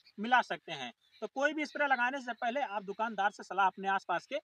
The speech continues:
ले लीजिए। तो दोस्तों, इस प्रकार से अगर आप खेती करते हैं, तो लाखों की इनकम ले पाएंगे। और तरीके को अपनाते रहिए, फॉलो करते रहिए, चैनल को देखते रहिए, ऐसी ही तमाम जानकारी आप लोग को मिलती रहेगी।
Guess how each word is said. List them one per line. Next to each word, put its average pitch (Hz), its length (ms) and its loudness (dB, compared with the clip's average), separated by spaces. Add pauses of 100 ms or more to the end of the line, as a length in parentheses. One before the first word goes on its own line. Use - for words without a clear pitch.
(240)
ले 277 160 8
लीजिए। 160 340 -2
तो - 380 -10
दोस्तों, 285 320 2
इस 285 100 -4
प्रकार 254 340 2
से 254 140 -4
अगर 220 200 2
आप 247 200 8
खेती 214 320 -8
करते 247 260 -2
हैं, 240 220 2
तो - 340 -10
लाखों 220 300 6
की 262 100 -8
इनकम 247 260 -4
ले 254 120 -2
पाएंगे। 240 480 -4 (260)
और 233 140 2
तरीके 240 380 -2
को 302 100 2
अपनाते 233 360 0
रहिए, 269 280 -2
फॉलो 214 300 -4
करते 262 280 -8
रहिए, 247 320 -4
चैनल - 460 -4
को 262 120 -4
देखते 226 320 -4
रहिए, 269 180 -4
ऐसी 233 240 -2
ही 277 80 -6
तमाम 240 300 -4
जानकारी 233 380 0
आप 226 160 -2
लोग 196 140 -6
को 294 140 2 (320)
मिलती 269 240 -4
रहेगी। 151 340 -2